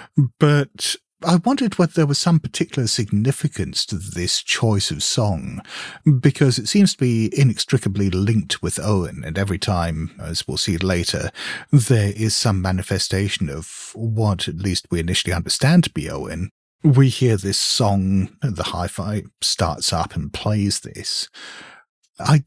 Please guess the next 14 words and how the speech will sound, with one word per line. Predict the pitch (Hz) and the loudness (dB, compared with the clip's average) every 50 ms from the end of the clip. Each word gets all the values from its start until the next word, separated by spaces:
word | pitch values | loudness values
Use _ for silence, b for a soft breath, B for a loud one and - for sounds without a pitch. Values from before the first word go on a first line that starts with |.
| _ | _
guess | - - 175 233 220 - - - | 2 4 6 6 6 4 2 0
there | 143 131 - - 131 131 127 123 117 - | -2 -2 0 2 4 4 4 4 2 2
is | - 117 127 123 120 110 - - | 2 2 2 4 4 2 0 -2
this | - 107 101 98 - - - - - - - - - - b b b b _ _ _ _ _ _ _ _ _ _ | 0 2 2 2 2 0 -2 -2 -2 -2 -2 -2 -4 -6 b b b b _ _ _ _ _ _ _ _ _ _
hint | - - - 147 143 - - | 0 4 6 6 6 6 4
of | 90 - | 0 0
self-sacrifice | - - - 127 110 92 - - - - 107 98 - - - 101 - - 92 95 101 104 101 - - - _ _ | 0 0 2 2 0 0 0 -2 -2 0 0 -2 -2 -4 -6 -6 -2 -2 0 0 0 0 0 -2 -2 -4 _ _
from | - - - 87 | -6 -4 -4 -4
the | - 95 | -4 -4
title | - - 101 90 95 92 - - | -6 -4 -2 -2 -2 -4 -4 -6
of | 76 78 | -8 -8
the | 95 | -8
Calvary | - - 98 92 90 87 78 80 90 | -6 -4 -4 -2 -2 -4 -6 -6 -8
Cross, | - - - 95 95 101 101 - - - - - | -6 -4 -4 -2 -2 -2 -2 -4 -4 -4 -4 -6